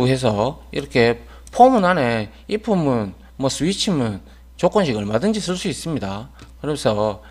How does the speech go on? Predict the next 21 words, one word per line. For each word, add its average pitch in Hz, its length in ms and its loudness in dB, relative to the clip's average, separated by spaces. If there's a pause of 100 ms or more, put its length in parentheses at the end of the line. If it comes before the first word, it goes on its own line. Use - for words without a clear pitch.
(140)
이거는 190 340 2
뭐예요? 104 580 -4 (260)
보니까, 120 580 0 (380)
아하, 107 720 0 (260)
썸 208 380 0
값이 156 500 -2 (760)
이천이백 190 1300 0 (200)
이상이 202 480 0
되면, 113 440 -2 (420)
어, 107 220 -4
그냥 123 440 2 (460)
이거 131 120 -4
다 - 240 -6
돌지 147 380 2
말고 107 560 -2 (260)
이 117 100 -8
루프를 120 640 -4
빠져나오라, 143 920 0 (320)
빠져나와라 147 760 2
라는 104 260 -6
뜻입니다. 87 480 -16